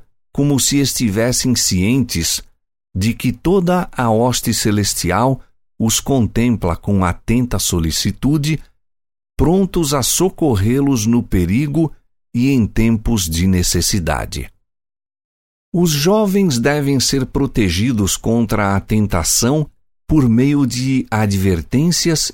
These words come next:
e instruções. Devem aprender quais os incentivos que lhes são apresentados na palavra de Deus. Deve ser delineado perante eles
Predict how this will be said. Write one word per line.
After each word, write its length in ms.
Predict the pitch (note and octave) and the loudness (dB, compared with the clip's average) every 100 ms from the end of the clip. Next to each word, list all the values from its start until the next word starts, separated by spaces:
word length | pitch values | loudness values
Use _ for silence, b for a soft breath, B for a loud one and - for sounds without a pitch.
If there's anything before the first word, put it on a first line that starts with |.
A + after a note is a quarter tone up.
| - | -2
e 180 | A2+ | 0
instruções. 1000 | A#2+ F3 - - C#3+ - F#2 D2+ C#2+ - - _ _ _ _ _ _ _ - | 2 2 0 -2 -2 -2 -2 -2 -4 -8 -10 _ _ _ _ _ _ _ -6
Devem 380 | A#2+ F#3 G3+ G#3 | 0 2 2 0
aprender 720 | F3+ - D3 G#2+ C3 D3 B2+ - | -2 0 0 2 2 0 -4 -10
quais 500 | - C#3 D#3 D#3+ A#2+ | -6 -2 -2 -2 0
os 240 | A#2 A2+ G2+ | 0 0 2
incentivos 880 | C3 - G2+ F2 - D3 G#2 F2+ - | 0 0 0 -2 -2 -2 0 -2 -2
que 140 | - | -2
lhes 200 | F#2 F2+ | 0 0
são 220 | - G2 | 0 -2
apresentados 880 | F2+ - F#2 E2+ D#2+ E2+ E2+ F2 D#2+ | -2 -2 -2 0 -2 0 0 0 -2
na 120 | D#2+ | -4
palavra 480 | D2 D2 C#2+ D2 - | -4 -4 -4 -4 -4
de 160 | D#2 F2+ | -4 -2
Deus. 560 | F2 A2 E2+ - - - _ _ _ _ _ _ - | 0 0 0 -4 -8 -12 _ _ _ _ _ _ -8
Deve 500 | F2+ C3+ G3 F3 E3 | -2 0 2 0 0
ser 460 | - - C3+ A#2+ F2 | 0 0 2 0 0
delineado 880 | E2 G#2+ G#2+ G#2 F2+ F2 F#2 E2+ | 0 2 2 2 2 0 0 -2
perante 520 | D#2 E2+ E2 D#2 - D2 | -2 -2 0 -2 -4 -2
eles 540 | F#2 A2 F2 - - | 0 0 0 -4 -8